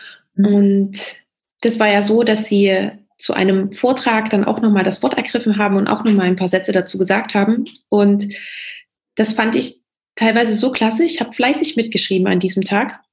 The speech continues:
Speaker 2: und würde Sie jetzt gerne noch einmal mit Ihren eigenen Aussagen sozusagen konfrontieren und da noch etwas nachhaken wollen.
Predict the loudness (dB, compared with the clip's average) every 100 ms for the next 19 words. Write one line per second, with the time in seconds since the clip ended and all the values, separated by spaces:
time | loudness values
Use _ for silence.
0 | _ _ _ _ _ _ -2 2 4 2
1 | 0 0 0 0 -2 -2 0 0 2 2
2 | 2 -2 -2 0 0 2 0 0 0 0
3 | -4 -2 -2 0 0 -2 0 -2 0 -2
4 | 0 0 0 -2 -4 0 0 0 -4 -2
5 | 0 2 0 -2